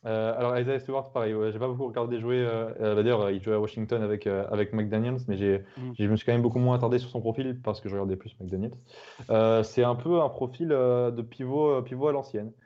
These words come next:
Speaker 1: Voilà, très intense, euh, qui, euh, qui est un joueur qui est un peu un leader vocal sur le terrain, vous savez, qui a beaucoup
Speaker 2: Mm.
Speaker 1: d'énergie, qui, euh, qui peut, veut tirer les autres vers le haut. Euh,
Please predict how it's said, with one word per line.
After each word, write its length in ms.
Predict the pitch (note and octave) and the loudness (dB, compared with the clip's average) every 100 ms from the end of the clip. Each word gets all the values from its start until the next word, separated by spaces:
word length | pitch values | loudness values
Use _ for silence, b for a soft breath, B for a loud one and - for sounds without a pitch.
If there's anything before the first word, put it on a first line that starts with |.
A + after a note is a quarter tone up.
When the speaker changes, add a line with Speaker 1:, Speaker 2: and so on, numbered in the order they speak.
| b b | b b
Speaker 1:
Voilà, 200 | - G#2+ | -2 0
très 260 | A2 - C3 | 0 0 0
intense, 540 | C#3 C3+ B2 D#3 - A2 | -2 -4 -6 -8 -6 -2
euh, 300 | G#2+ G#2+ G#2+ | 0 0 -2
qui, 280 | - A2 | -4 -2
euh, 280 | G#2+ G#2 G2+ | 0 2 0
qui 100 | G2+ | -2
est 40 | A2+ | -2
un 40 | |
joueur 200 | A2+ B2+ | 0 -2
qui 80 | B2+ | -2
est 160 | G#2 A2+ | -6 -4
un 100 | A2 | -4
peu 120 | C3+ | 0
un 100 | A#2 | 0
leader 280 | A2+ A#2+ A#2+ | 0 2 0
vocal 320 | A#2+ A#2 B2 | 0 0 -2
sur 100 | B2 | -2
le 60 | B2 | -4
terrain, 260 | - B2 | 0 0
vous 60 | C3 | -2
savez, 260 | B2 G#2+ A#2+ B B B | -2 -2 -4 B B B
qui 140 | - | 0
a 100 | G#2 | 2
beaucoup 240 | G#2+ A#2 B2 | 2 0 2
Speaker 2:
Mm. 40 | |
Speaker 1:
d'énergie, 680 | A#2+ A#2+ A#2 A2+ B2+ C3 B2+ | 2 0 -2 0 0 -2 -4
qui, 260 | B2 G#2 | -6 0
euh, 220 | G#2+ G2+ G2+ b b b b | 0 0 -6 b b b b
qui 200 | - G#2+ | -4 -2
peut, 260 | - A#2 A2 | 0 2 2
veut 180 | G#2 A#2 | 2 0
tirer 240 | - A#2+ | 2 4
les 140 | A#2+ | 4
autres 240 | A#2+ B2 A2+ | 2 0 -2
vers 160 | A2 | 0
le 100 | A2+ | 0
haut. 340 | A#2+ C3 D3 C#3+ A2 | 2 2 0 -2 0
Euh, 520 | G#2+ G#2 G#2 G#2 | 0 2 0 -2